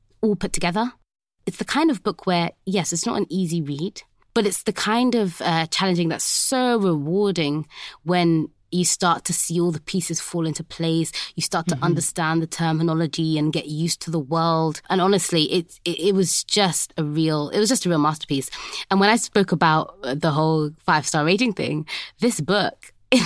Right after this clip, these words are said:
Speaker 1: the end, if you look at my review, I've given it four point seven five stars. <laughs>
Speaker 2: That is very precise.
Speaker 1: Very precise.
Speaker 2: <laughs>
Speaker 1: Quarter star ratings on the Storygraph, which people love, by the way. And it was just because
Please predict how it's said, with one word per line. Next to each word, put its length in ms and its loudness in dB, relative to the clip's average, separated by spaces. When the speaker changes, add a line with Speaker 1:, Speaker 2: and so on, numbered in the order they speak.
Speaker 1:
the 140 0
end, 280 4
if 120 -6
you 80 2
look 180 -2
at 80 -2
my 120 0
review, 520 -2
I've 240 4
given 240 4
it 120 -4
four 340 0
point 360 -6
seven 440 -4
five 320 -4
stars. 760 -6
<laughs> 40 -18
Speaker 2:
That 120 4
is 120 4
very 200 8
precise. 640 8
Speaker 1:
Very 320 4
precise. 640 0
Speaker 2:
<laughs> 380 -4
Speaker 1:
Quarter 300 2
star 220 4
ratings 320 4
on 80 4
the 60 2
Storygraph, 460 2
which 120 -2
people 220 -2
love, 220 0
by 140 -4
the 100 -2
way. 160 -4
And 140 8
it 60 6
was 120 4
just 220 2
because 440 4